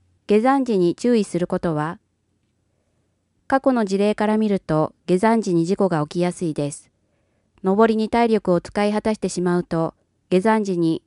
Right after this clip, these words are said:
体力と気持ちの余裕がなくなっています。登山時に下山のことも考え、常に自分の体力と相談しながら歩行しましょう。下山後はしっかりとストレッチを行うと、翌日以降、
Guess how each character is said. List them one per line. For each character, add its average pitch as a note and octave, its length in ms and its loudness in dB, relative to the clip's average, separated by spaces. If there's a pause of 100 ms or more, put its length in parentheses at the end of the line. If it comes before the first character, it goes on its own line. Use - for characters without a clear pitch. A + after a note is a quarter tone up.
体 A#3 200 2
力 G#3 240 0
と D#3+ 180 -2
気 - 140 -6
持 G#3 120 0
ち G#3+ 100 -6
の G#3 80 0
余 F3+ 200 2
裕 G3 160 2
が G3 120 -2
な F3 120 -4
く F3 100 -4
な F3 100 0
っ E3+ 40 -6
て - 120 -8
い D#3 100 -2
ま D#3 200 -4
す。 - 140 -20 (1080)
登 G#3+ 100 0
山 B3+ 240 2
時 A3+ 140 -2
に F#3 320 0
下 F3 100 0
山 G#3+ 220 0
の A3+ 100 -2
こ A3+ 120 -2
と A#3 120 0
も F#3+ 120 0
考 F#3 320 -2
え、 D#3 280 -2 (380)
常 A#3+ 260 0
に E3+ 220 2
自 E3+ 100 0
分 G#3+ 160 2
の A3+ 140 -2
体 A#3+ 200 0
力 A3 200 -2
と D#3+ 120 -4
相 G3 200 0
談 G#3+ 220 -2
し - 100 -12
な A3 140 -4
が F#3+ 100 0
ら D#3+ 280 -4
歩 E3+ 120 -6
行 E3+ 160 -4
し E3+ 140 -4
ま D#3+ 120 -2
し E3 140 -6
ょ D3+ 240 -6
う。 - 1300 -20
下 G3+ 100 -2
山 A#3 260 -2
後 A#3 120 2
は F3+ 260 0 (180)
し - 160 -4
っ - 20 -4
か - 180 -2
り B3 120 0
と E3+ 120 -2
ス - 100 -12
ト G#3 120 -2
レ A3 80 2
ッ A3+ 40 0
チ F#3 220 -4
を D#3 140 0
行 F3 100 -4
う E3+ 240 0
と、 D#3 300 -4 (480)
翌 F#3+ 200 2
日 G#3 360 -2
以 G3 40 -6
降、 D#3+ 360 -2